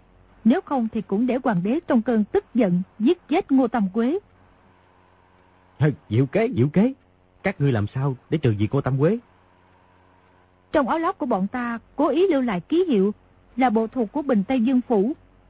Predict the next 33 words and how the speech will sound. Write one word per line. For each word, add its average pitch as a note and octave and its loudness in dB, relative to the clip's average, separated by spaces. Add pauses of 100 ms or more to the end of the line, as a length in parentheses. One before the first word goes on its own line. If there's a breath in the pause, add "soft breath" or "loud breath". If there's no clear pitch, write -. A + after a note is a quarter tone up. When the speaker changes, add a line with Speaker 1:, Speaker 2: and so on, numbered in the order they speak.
(120)
Speaker 1:
Có F4+ 0
một C4 0
số D4+ -4
binh A3+ 2
khí, C4+ -4
ám C#4+ -2
khí D4+ 0
cũng G3+ 0
khắc - -10
chữ A3 2
Bình G#3+ 2
Tây A#3 0
Dương A#3 2
Phủ. G#3+ 0 (1400)
Có F#4+ 0
vài A#3+ 0
món B3+ 2
binh A#3+ 2
khí E4 -4
cũ G#3 0
khắc F#4 -6
là A3 -2 (120)
Đại F#3 0
Minh B3 4 (120)
Sơn C4+ 2
Hải A3 -6
Quan C4 2
Tổng A3 0
binh B3+ 2
Phủ." A3+ -2 (840)
Speaker 2:
"Để D3+ 0
làm D#3+ 0
gì?" D#3 -2